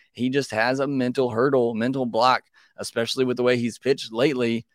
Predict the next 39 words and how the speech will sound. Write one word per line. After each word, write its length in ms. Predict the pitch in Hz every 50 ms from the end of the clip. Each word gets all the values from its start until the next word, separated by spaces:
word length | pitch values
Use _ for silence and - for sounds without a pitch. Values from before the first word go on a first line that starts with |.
| _ _ _ _ _ _ _ _ -
that 160 | 110 117 113
he 140 | 127 131 123
can't 260 | - - 123 123 127
get 140 | 120 123 123
it 60 | 120
done 200 | 117 117 117 113
in 60 | 113 113
the 80 | 110
ninth 320 | 110 110 113 113 110 - 123
inning. 340 | 131 127 113 101 104 101 _ -
And, 320 | 113 110 113 113 110 104 -
you 100 | 120 117
know, 80 | 110
maybe 280 | 107 113 117 127 135 135
not 240 | 135 127 127 131 113
every 220 | 120 120 127 120
pitcher 320 | 120 113 110 - - 107 98
has 400 | - - 107 107 104 110 113 120
that. 240 | 92 95 95 - _ _ _ _ _ _ _ _ _ -
Cody 280 | 147 143 151 156 143
Cooper, 420 | - - 151 156 131 147 139 131 127
"So 400 | - - - 151 151 151 143 131
who 180 | 143 175 202
goes 420 | 202 190 185 185 180 170 156 - - _ _ _ _ -
when 160 | 127 139 143
Arcia 460 | 123 139 156 147 - - 151 151 143
and 100 | 131 120
Harris 320 | 113 127 139 143 139 123 -
return, 480 | 123 113 - 135 131 117 113 113 101 - _ _ -
return? 540 | 123 117 113 - 156 151 131 117 113 113 113
Surely 320 | - - 147 156 165 165
not 220 | 165 151 135 123
Vaughn 260 | 120 131 139 139 135 127
Grissom. 440 | 117 131 127 120 - 113 107 107
It 100 | 107 101
has 320 | 104 - - 123 127 131 -
to 80 | - 131
be 140 | 139 135 117
Ozuna 640 | 104 120 120 110 110 117 120 120 117 117 110